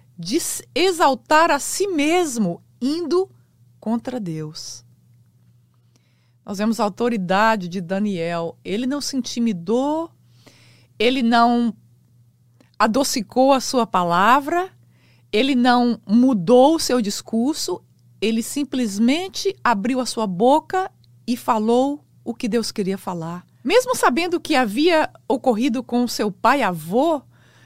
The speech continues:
Belsazar simplesmente repetiu a sua história de arrogância, de orgulho e de reverência a Deus.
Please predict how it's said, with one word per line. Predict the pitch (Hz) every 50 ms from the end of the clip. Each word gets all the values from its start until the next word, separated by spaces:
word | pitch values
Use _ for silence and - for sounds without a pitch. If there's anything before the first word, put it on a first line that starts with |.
| _
Belsazar | - 185 294 370 359 - - 302 285 233 190 196 269 262 285 311 339 359 359 _ _ _ _ _ _ _ -
simplesmente | - - - 370 359 - 330 262 233 214 247 269 - -
repetiu | 277 233 277 - - 262 196 - - - 254 302 320
a | 302
sua | 262 - - 196
história | 208 - - - 226 247 247 247 220
de | 185 214
arrogância, | 220 196 208 185 170 160 214 240 269 311 - - - 339 349 349 _ _ _ _ _ _ _ _ -
de | 165 -
orgulho | 247 233 196 180 170 190 233 269 302 302 277 311 - -
e | - 233
de | 190 -
reverência | 214 190 226 202 214 202 170 185 190 190 185 - 196 185
a | - 175 175
Deus. | 151 151 135 143 151 - - -